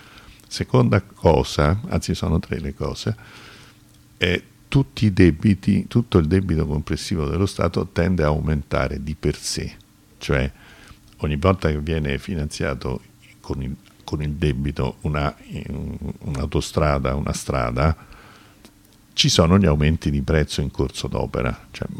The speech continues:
mentre viene costruita, e ogni volta dalla spesa iniziale alla spesa finale, che è complessiva reale,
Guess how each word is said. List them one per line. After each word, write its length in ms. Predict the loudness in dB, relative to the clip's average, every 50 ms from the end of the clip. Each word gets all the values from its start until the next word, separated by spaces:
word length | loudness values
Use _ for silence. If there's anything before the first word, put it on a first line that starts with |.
| -16 -12 _
mentre 340 | -6 -6 -6 -6 -6 -8 -8
viene 340 | -6 -6 -6 -6 -6 -8 -10
costruita, 600 | -12 -12 -12 -12 -12 -12 -10 -8 -8 -10 -10 -8
e 120 | -6 -4 0
ogni 200 | 0 2 2 0
volta 580 | 0 2 2 2 2 0 0 0 2 2 0 -2 -6 -16 -14
dalla 400 | -8 -4 -4 -2 -2 -2 -4 -6
spesa 380 | -6 -4 -4 -2 -2 -2 -2
iniziale 800 | -2 -2 -2 -2 -4 -2 0 0 2 2 0 0 -4 -6 -8 -8 -10
alla 280 | -8 -6 -6 -4 -6 -6
spesa 460 | -6 -4 -4 -4 -2 -2 -4 -6 -6
finale, 480 | -6 -6 -4 -4 -4 -4 -4 -6 -8
che 60 | -8 -8
è 140 | -10 -12 -12 -14 -16 -16 -16 -14 -14 -14 -16 -16 -18 -14
complessiva 760 | -10 -8 -6 -6 -4 -2 -2 -2 -2 -2 -4 -2 -2 0 0
reale, 800 | 0 2 2 4 4 6 4 6 6 6 6 6 4 -2 -20